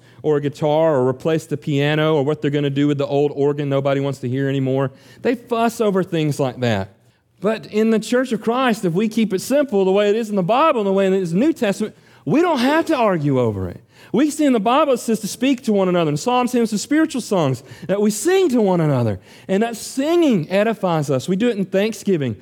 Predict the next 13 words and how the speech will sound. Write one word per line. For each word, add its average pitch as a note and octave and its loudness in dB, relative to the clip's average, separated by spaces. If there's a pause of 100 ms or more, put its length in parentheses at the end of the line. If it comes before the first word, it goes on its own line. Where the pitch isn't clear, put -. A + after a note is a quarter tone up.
(180)
We C#4 0
don't E4 2
have E4 0
to A#3 -2
argue G#3 2
over D3+ 2
it. G3 -4
We F3+ 0
simply G3 -2
go, E3 -2 (300)
"Here's G3+ 0
the F#3 -8
scriptures. D3+ -6